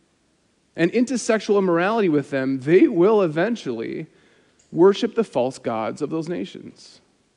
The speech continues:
And then God's curse will come on them naturally. Okay, so please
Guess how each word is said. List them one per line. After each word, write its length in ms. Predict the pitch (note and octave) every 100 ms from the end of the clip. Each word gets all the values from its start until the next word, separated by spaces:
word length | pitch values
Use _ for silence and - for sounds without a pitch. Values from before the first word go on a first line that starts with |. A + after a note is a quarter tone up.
| _ _ _ _ _ _ _ _ _
And 220 | D3 D3+ C#3
then 300 | F3 G3 F#3+
God's 320 | D#3 D#3 C#3+
curse 400 | - F3 D#3+ -
will 120 | C#3
come 240 | - C3+
on 160 | B2 A2
them 220 | A2 A2
naturally. 600 | A#2 C3 - - - - _ _ _ _ _ _ _ _ _ _ _ _ _ _ _ _ _ _ _ _ _ _ _ -
Okay, 320 | B2+ C3+ G2+
so 160 | - C3
please 560 | D3 F#3 F#3+ D#3+ -